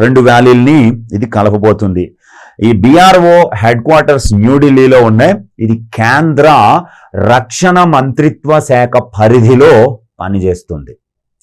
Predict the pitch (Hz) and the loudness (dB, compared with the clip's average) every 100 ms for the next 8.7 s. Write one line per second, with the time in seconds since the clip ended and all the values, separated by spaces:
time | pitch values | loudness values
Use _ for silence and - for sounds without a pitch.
0 | _ _ 113 180 180 - - - _ _ | _ _ 0 0 -2 -8 -18 -20 _ _
1 | - 139 170 156 143 139 104 120 - 143 | -2 0 2 0 0 2 2 -2 -4 0
2 | 156 175 170 135 139 147 147 127 127 117 | 2 2 0 0 2 2 0 0 -2 0
3 | 120 117 117 143 107 135 113 - 110 117 | 0 0 0 0 0 -2 -6 -4 -2 0
4 | 123 135 139 104 113 - 90 113 113 117 | 0 0 -2 -4 -8 -12 -4 -2 -2 -2
5 | 101 85 104 92 78 73 _ _ _ _ | -4 -2 -2 -2 -6 -10 _ _ _ _
6 | _ _ _ _ _ _ _ _ _ _ | _ _ _ _ _ _ _ _ _ _
7 | - _ 113 180 - - 156 131 139 196 | -20 _ -2 -2 -4 -2 0 2 2 2
8 | 214 180 170 180 139 123 151 | 4 4 4 4 4 2 -2